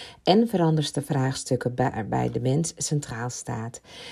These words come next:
En dan kan het ook heel erg goed zijn dat je iemand bent die ook een stuk spiritualiteit wil gaan integreren in jouw dienstverlening, omdat je weet dat je daarmee betere resultaten gaat behalen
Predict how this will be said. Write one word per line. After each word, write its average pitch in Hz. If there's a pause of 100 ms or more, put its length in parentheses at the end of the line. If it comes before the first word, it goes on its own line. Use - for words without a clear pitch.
(440)
En 190
dan 170
kan 143
het 139
ook -
heel 175
erg 196
goed -
zijn 143
dat 143
je -
iemand 131
bent 151
die 143
ook 131
een 143
stuk -
spiritualiteit 147
wil 131
gaan 131
integreren 139
in 131
jouw 117
dienstverlening, 151 (260)
omdat 143
je 127
weet 147
dat -
je 127
daarmee 147
betere 160
resultaten 139
gaat 123
behalen 135